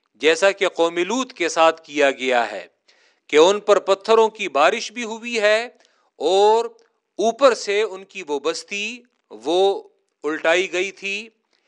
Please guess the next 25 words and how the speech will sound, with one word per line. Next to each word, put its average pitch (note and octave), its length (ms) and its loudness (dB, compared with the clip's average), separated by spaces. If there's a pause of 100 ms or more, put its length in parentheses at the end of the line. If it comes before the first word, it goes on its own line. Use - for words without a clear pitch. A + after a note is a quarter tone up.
(440)
اسی A3 280 2
طرح A#3+ 280 4
بعض G#3+ 400 4
علماء G3 400 -2
کہتے F#3 460 -6
ہیں F#3+ 100 -8
کہ F3+ 240 -10
ان G#3 120 -12
کی F#3 220 -16
سزا F3 520 0 (640)
یہ F3+ 260 2
رجم F#3 380 0
کی F#3+ 220 -16
سزا C#3+ 440 -2
ہے۔ F#2+ 200 -14 (920)
یہ A#2+ 140 -6 (200)
کوئی B3 560 2 (220)
شادی G#3 480 -4
شدہ G3+ 260 -8
ہو A3 340 -4
یا F3 240 -6
غیر F3+ 240 -4
شادی F3+ 360 -8
شدہ F#3 260 -8
ہو، G3 420 -4